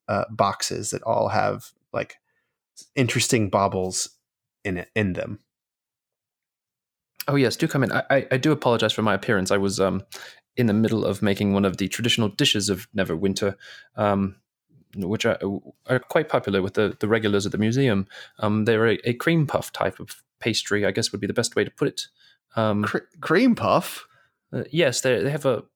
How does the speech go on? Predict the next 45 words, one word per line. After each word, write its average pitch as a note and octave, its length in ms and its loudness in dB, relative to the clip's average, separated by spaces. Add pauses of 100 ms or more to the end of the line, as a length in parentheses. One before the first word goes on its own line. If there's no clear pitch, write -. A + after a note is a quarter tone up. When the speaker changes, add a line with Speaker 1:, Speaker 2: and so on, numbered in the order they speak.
(300)
Speaker 2:
they C3+ 100 0
have C3+ 160 0
a, A#2 220 2
a - 120 -2
doughy C#3 340 2
outside C3 600 0
that's A#2+ 240 -4
lightly B2 300 0
sugared, B2 380 -2
but A#2 120 0
with A#2+ 180 -4
a, A#2 260 2
an C3 100 0
inside A#2 480 2
that's - 160 -4
filled A#2 280 0
with, A2 220 -4 (380)
um, G#2 380 0 (220)
a, - 140 -4 (380)
a, F2+ 180 0 (240)
a D3+ 80 -2
vanilla D3+ 580 4
and A#2+ 180 2
a A2 120 4
fruit - 480 -2
that's - 340 -4 (200)
local A#2+ 380 0
to - 100 -4
Neverwinter, A2 600 0
which - 160 -2
is A2 120 0
usually C3+ 260 2
quite G#2+ 340 0
bitter, C3+ 200 2
but F#2 140 0
when A#2 140 2
they A2 160 0 (840)
put F3 180 2
it - 120 -2
through C3+ 160 0
the A#2 60 -2
process A#2+ 420 0
of - 120 -4
cooking, - 320 -4
it - 80 -8